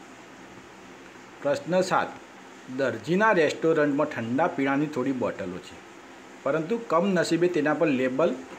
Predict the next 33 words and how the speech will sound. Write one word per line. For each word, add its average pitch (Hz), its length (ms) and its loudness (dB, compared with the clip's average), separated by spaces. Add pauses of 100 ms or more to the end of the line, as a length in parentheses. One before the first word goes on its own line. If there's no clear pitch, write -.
લગાડેલા 143 420 2
નથી. 107 380 -2 (720)
તેને 151 260 2
આ 196 100 4
બોટલો 175 520 4
ગ્રાહકના 147 500 2
ઓર્ડર 139 340 2
મુજબ 135 260 2
પીરસવી 135 560 0
પડશે. 101 420 -6 (1040)
એક 180 200 0
ગ્રાહક 151 340 0
એસિડિક 175 560 2
પીણું, 165 320 2 (220)
બીજો 143 220 0
ગ્રાહક 147 260 2
બે-, 127 200 -2
બેઝ 147 560 2
પીણું 185 320 2
અને 165 140 -2
ત્રીજો 151 320 0
ગ્રાહક 156 260 2 (460)
તટસ્થ 185 340 0
પીણું 151 360 0
માગે 117 280 0
છે. 95 140 -8 (1080)
તો 190 160 4
દોરજી 151 500 2
કેવી 190 360 4
રીતે 220 200 0
નક્કી 190 320 0
કરશે 170 340 2
કે 170 220 0